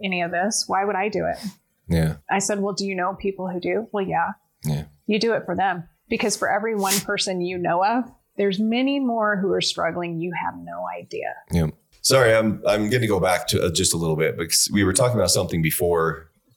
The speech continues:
Speaker 2: uh, we started, and you were talking about somebody you know that has been very open about their past, and then they kinda close themselves off.
Speaker 1: Yeah.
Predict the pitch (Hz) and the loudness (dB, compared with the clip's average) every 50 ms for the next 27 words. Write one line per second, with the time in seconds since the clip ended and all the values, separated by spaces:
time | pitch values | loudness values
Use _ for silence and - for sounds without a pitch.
0 | - - - - 85 82 82 80 80 80 80 - - 92 85 80 76 73 73 73 | -6 0 2 4 4 4 4 2 2 2 0 0 2 2 2 2 2 0 -2 -4
1 | 78 76 - 87 85 82 82 - 98 98 95 92 85 78 69 - 98 95 92 90 | -6 -4 -2 -2 0 0 0 0 0 0 0 0 -2 0 0 0 2 2 2 2
2 | 87 85 82 80 78 76 76 76 76 69 64 - - - _ _ _ _ _ _ | 2 0 0 2 2 0 0 -2 -2 -6 -6 -8 -10 -16 _ _ _ _ _ _
3 | _ _ _ - - 90 87 85 80 78 98 92 90 98 104 110 101 87 90 92 | _ _ _ 0 2 4 4 4 4 2 2 2 4 4 4 4 4 4 2 0
4 | - - 90 85 80 80 82 80 82 73 - 82 78 - - 78 73 71 73 - | 0 0 0 0 2 2 2 2 2 0 0 -2 -2 0 0 0 0 0 0 0
5 | - - - - _ _ _ - - 85 85 85 85 87 85 85 82 - - 90 | -2 -2 -4 -6 _ _ _ -2 2 2 4 4 4 2 2 0 0 0 0 0
6 | 85 85 85 - - 87 87 87 85 92 85 - - 87 85 82 78 78 71 73 | 0 -2 -4 -2 0 0 0 2 2 2 2 2 2 2 0 0 0 0 0 0
7 | 78 85 - - - _ _ _ _ - 202 202 185 175 | 0 -2 -6 -12 -16 _ _ _ _ -2 0 0 0 0